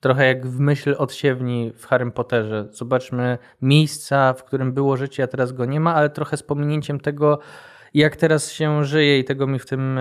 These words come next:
w tym, e, tekście Magdaleny Okraskiej czy tej w książce brakuje, czego nie ma na przykład u Marka, e, Szymaniaka, który jest bardzo mocno s-, skupiony na tym nowszym pokoleniu tych ludzi, którzy zostali często w tych, e, nie wiem, Grajewach czy, czy innych miejscach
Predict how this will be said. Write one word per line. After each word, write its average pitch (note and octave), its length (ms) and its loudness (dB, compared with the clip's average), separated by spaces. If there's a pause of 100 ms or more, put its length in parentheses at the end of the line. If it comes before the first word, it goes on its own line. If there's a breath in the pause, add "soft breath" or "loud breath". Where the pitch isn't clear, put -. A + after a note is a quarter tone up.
(140)
w - 60 -14
tym, C3 340 -4
e, B2+ 420 -2
tekście - 320 -6
Magdaleny B2+ 540 -2
Okraskiej B2 480 -4
czy - 100 -18
tej C3 120 0
w B2+ 60 -12
książce C3 420 -4
brakuje, C3+ 460 2
czego D#3+ 220 2
nie E3 140 2
ma D#3+ 80 4
na D3+ 80 4
przykład D3 300 0
u D#3 60 -6
Marka, C#3+ 640 2 (720 loud breath)
e, C#3+ 60 4
Szymaniaka, C#3+ 840 2 (180 loud breath)
który D3 180 4
jest C#3 120 4
bardzo D3 420 4
mocno C#3+ 300 -2
s-, - 260 -10
skupiony D3 480 -2
na C#3+ 100 0
tym C#3 220 -4
nowszym C#3+ 340 -2
pokoleniu C#3 480 -2
tych C3 240 -8
ludzi, C3+ 260 -4
którzy C3 240 -8
zostali B2+ 560 0 (480 loud breath)
często C3 440 0
w - 80 -18
tych, - 300 -8
e, B2+ 40 -4 (720)
nie A#2 140 -10
wiem, A#2 160 -8
Grajewach B2 580 0
czy, A#2+ 360 -8
czy B2 120 -8
innych B2 300 -8
miejscach C#3 480 -4